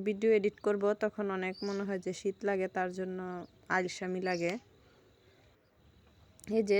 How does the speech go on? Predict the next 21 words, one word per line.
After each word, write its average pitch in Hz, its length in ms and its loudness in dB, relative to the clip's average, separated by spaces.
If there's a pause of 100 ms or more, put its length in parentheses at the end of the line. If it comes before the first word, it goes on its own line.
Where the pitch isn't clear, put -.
শিশির 240 420 2
ভেজা 196 240 2
একটা 190 200 0
সকালে, 196 540 2 (840)
উম, 294 220 -2 (220)
ভিডিও 233 300 4
এডিট 262 260 6
করতে 233 300 2
না 233 200 4 (400)
ইচ্ছে - 240 2
করলেও 226 360 2
কিন্তু 214 380 0
রান্না 220 380 4
বান্না, 196 340 0
সাংসারিক 214 540 -2
কাজ 202 280 2
এগুলো 190 280 0
কিন্তু 190 220 -2
ঠিকই 202 300 0
করতে 196 320 -2
হবে। 185 300 2